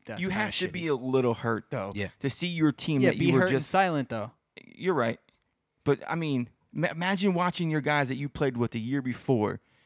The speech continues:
Speaker 2: best team in the East.
Speaker 3: It wasn't the same exact team.
Speaker 2: No, it wasn't.
Speaker 3: Yeah.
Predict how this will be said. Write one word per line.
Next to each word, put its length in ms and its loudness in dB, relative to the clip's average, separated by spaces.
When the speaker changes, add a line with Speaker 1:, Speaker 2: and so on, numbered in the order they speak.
Speaker 2:
best 420 -4
team 260 -4
in 80 0
the 200 -2
East. 360 -6
Speaker 3:
It 100 -2
wasn't 280 0
the 60 -8
same 280 -4
exact 440 -6
team. 120 -2
Speaker 2:
No, 140 6
it 100 4
wasn't. 360 2
Speaker 3:
Yeah. 180 -10